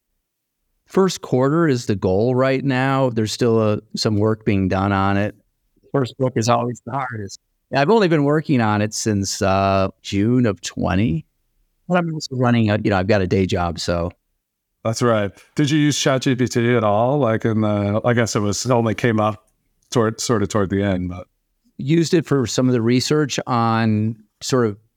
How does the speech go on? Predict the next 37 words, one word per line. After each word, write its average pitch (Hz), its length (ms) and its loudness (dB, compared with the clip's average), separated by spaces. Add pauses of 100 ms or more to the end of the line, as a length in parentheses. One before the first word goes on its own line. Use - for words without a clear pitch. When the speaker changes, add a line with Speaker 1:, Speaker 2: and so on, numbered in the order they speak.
(520)
Speaker 1:
describing 131 800 2
how 110 560 0
useful 123 380 0
information's 113 580 2
evolved, 104 600 0 (220)
uh, 117 160 0
during 104 340 0
each 113 200 -2
of 107 60 -2
the 95 160 2
ages, 113 420 0 (600)
it 151 80 2
was 151 260 2
underwhelming 160 960 2
what 262 160 0
it 294 120 0
did 294 200 -2
for 277 220 2
me. 247 340 4 (480)
I 131 120 2
was 127 160 0
hoping 165 340 0
it 160 80 0
would 123 180 -2
be 123 140 2
a 117 80 2
little 131 220 2
bit 156 180 0
stronger 143 420 0
there, 147 400 -2 (120)
but 139 120 0
it 139 140 -2
did 135 180 -2
provide 123 380 0
some 113 160 0
good - 160 -4
stuff. - 520 -6